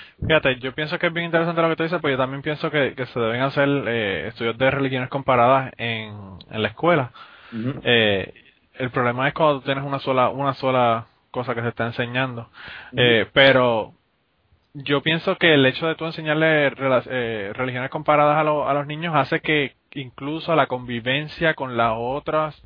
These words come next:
Speaker 1: personas en la sociedad que son de distintas religiones sea más, más llevadera y sea más fácil, y además se pueden entender y, y relacionarse quizás mejor con ellos. Yo creo que
Speaker 2: Sí.
Speaker 1: parte, parte del,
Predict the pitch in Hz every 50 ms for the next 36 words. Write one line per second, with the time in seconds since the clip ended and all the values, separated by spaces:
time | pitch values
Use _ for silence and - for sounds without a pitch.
0 | - _ _ _ _ _ _ _ _ - 131 127 - - 127 131 139 147 151 147
1 | 143 143 147 143 143 147 156 170 160 139 139 - - - - - - - _ -
2 | 117 110 - 127 117 123 131 139 143 143 151 147 147 151 160 160 156 156 160 170
3 | 165 156 131 117 - 120 120 127 135 139 131 127 127 131 135 131 120 123 120 123
4 | 120 135 135 135 127 131 139 143 127 - 113 107 120 - - 127 131 135 143 127
5 | 120 123 127 123 127 123 120 123 143 160 175 - 147 139 143 151 170 170 156 147
6 | 127 123 127 139 151 170 156 123 120 123 117 123 120 117 - 123 117 113 117 -
7 | 147 139 139 131 139 135 135 127 127 123 120 - 127 120 117 120 123 120 120 _
8 | _ - - - - - - - - 131 123 139 139 156 - - 143 139 135 -
9 | 160 156 151 - - 143 131 135 135 160 160 170 170 165 160 151 139 131